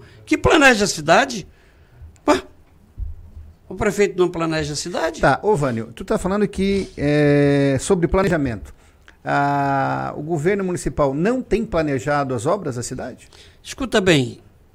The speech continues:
Speaker 1: o que é que tem vindo pra Criciúma? Qual é a empresa nos últimos vinte anos que trouxe emprego pra Criciúma? Onde é que está? Cadê o planejamento?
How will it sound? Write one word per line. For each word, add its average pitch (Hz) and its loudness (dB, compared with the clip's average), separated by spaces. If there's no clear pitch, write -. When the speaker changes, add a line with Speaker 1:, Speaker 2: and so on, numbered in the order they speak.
Speaker 1:
o 196 -8
que 214 -2
é 262 0
que - -10
tem 208 0
vindo 202 -4
pra 190 -4
Criciúma? 180 -8
Qual 226 6
é 269 6
a 277 4
empresa 233 2
nos 190 0
últimos 214 -4
vinte 190 -2
anos 208 4
que - -10
trouxe 208 4
emprego 202 2
pra 190 -6
Criciúma? 160 -8
Onde 208 -2
é 254 -4
que - -6
está? 277 -6
Cadê 262 2
o 269 0
planejamento? 262 -2